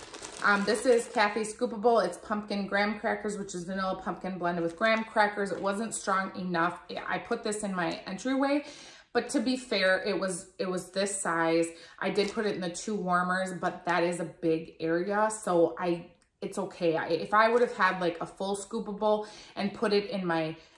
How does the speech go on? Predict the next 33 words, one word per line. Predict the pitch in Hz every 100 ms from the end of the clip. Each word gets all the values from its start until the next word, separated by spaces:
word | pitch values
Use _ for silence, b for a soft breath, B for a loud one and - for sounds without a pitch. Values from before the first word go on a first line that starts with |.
| _
entryway | 196 196 - 226 190 175 165 180
and | 180 208
my | 233 240
dining | 240 233 240 233
room, | 233
'cause | - 202
those | 180 175 -
two | 214
rooms | 196 190 180
are | 170
more | 175 165
connected, | - 175 156 160 208 160 -
I | 180
think | - 185
I | 170
would | 170 170
have | 165
been | 170
able | 165 165
to | 165 170
smell | - 165 170
it | 175
better. | 180 185 -
It | 226
wasn't | 247 285 220 165
bad. | 202 180 165
It | 165
was | -
just, | - 175 - B B B -
that's | 202
a | 202
big | 156 175 175
space, | - - 170 202 214